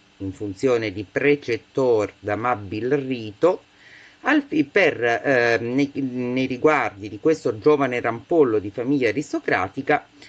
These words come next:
al fine appunto di insegnargli il modo migliore per, eh, trascorrere la giornata. In realtà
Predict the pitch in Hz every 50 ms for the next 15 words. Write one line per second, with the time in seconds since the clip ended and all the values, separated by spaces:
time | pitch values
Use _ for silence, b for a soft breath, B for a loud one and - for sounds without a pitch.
0 | B B B B _ _ - 311 311 285 - 147 135 170 208 - - - 113 98
1 | 98 92 92 - 147 131 - - - 135 131 147 135 131 - 156 151 143 139 -
2 | 156 147 143 147 160 180 175 147 117 101 95 104 113 110 113 127 147 160 143 104
3 | 113 117 135 170 233 277 254 170 113 92 98 110 127 127 - - _ - 139 104
4 | 92 98 101 107 123 143 135 - - 135 113 107 101 - - 175 190 - - -
5 | 110 101 101 - 92 104 98 92 98 98 90 - 101 92 92 85 78 87 - -
6 | 113 - _ - 285 302 277 208 185 165 139 135 143 - - 127 98 92 95 127
7 | 147